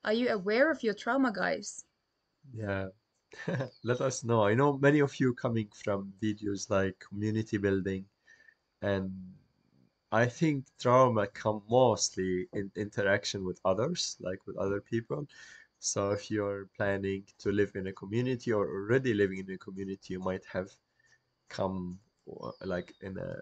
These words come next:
Speaker 2: phase with facing your trauma and people around you. So we'd love to hear from you.
Speaker 1: Yeah. You know, and the way that we actually allow our parents and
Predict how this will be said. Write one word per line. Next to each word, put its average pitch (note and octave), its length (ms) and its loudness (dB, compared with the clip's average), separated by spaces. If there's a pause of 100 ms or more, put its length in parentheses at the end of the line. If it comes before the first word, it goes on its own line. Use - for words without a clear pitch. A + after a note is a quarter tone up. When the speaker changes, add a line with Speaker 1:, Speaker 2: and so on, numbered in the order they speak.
Speaker 2:
phase G2 500 -4
with F#2+ 160 -8 (200)
facing G2 560 -6
your G2 100 -10
trauma F#2+ 440 -6
and F#2+ 220 -12 (480)
people F#2 300 -6
around G2+ 420 -4
you. G#2+ 100 -10
So A2+ 240 -12 (120)
we'd A2 160 -10
love G2+ 200 -2
to A2 100 -16
hear A2 160 -6
from A2 260 -12
you. A2+ 140 -6 (1700)
Speaker 1:
Yeah. G#3+ 340 0 (1160)
You A#3+ 100 2
know, B3+ 180 6
and B3 160 4
the B3+ 80 4
way C4 300 6
that A3 280 2 (300)
we A3 300 -2
actually G#3+ 520 -4
allow G3+ 580 -4 (640)
our G3+ 600 0
parents B3+ 640 2
and G3+ 380 -2